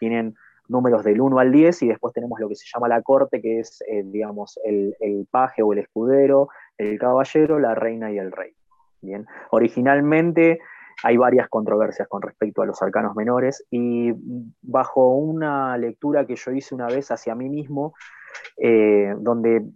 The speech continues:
canalizo un mensaje, es esto de volver al origen, y volver al origen en realidad es volver a los triunfos o, o volver a los arcanos mayores primero. ¿bien? Que es lo que generan el diálogo. Los arcanos menores cortan mucho esto del diálogo y mucho lo de la evidencia,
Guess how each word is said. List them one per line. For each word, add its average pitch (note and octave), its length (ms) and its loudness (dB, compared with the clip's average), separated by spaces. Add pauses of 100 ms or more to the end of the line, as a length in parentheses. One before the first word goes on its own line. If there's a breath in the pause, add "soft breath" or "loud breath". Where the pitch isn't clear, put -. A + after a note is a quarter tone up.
(200)
canalizo A#2+ 460 0
un B2+ 60 -4
mensaje, C3+ 600 0
es B2+ 180 -10 (520)
esto - 180 -6
de A2+ 40 0
volver G#2+ 280 -4
al A2+ 140 -2
origen, C3 440 -6 (420 soft breath)
y G#2+ 100 -6
volver A#2 200 4
al B2+ 80 4
origen B2+ 320 -2
en A#2 60 -2
realidad G#2+ 260 -2
es B2 80 -2
volver A2+ 240 -2
a A2+ 60 -2
los A2 180 -8
triunfos C3+ 460 -4
o, G2+ 60 -6
o G#2 280 -6
volver G#2 300 -6
a A2+ 40 -6
los G#2+ 160 -10
arcanos G#2+ 320 -8
mayores A2 400 -8
primero. F#2+ 300 -14 (440)
¿bien? F#2+ 200 -16 (260 loud breath)
Que A2 80 -2
es A2+ 80 0
lo A#2 120 4
que G#2 100 0
generan A2 360 -2
el G2 180 -2
diálogo. F2+ 500 -6 (320 loud breath)
Los G#2+ 180 -2
arcanos C3 300 2
menores C#3 340 2
cortan C3+ 400 2
mucho C#3+ 300 -2
esto B2 180 -2
del A#2 120 0
diálogo C3 340 2
y A2+ 40 -8
mucho B2+ 320 -8
lo A2+ 120 -2
de A2 80 -4
la G#2+ 100 -4
evidencia, A#2+ 760 -6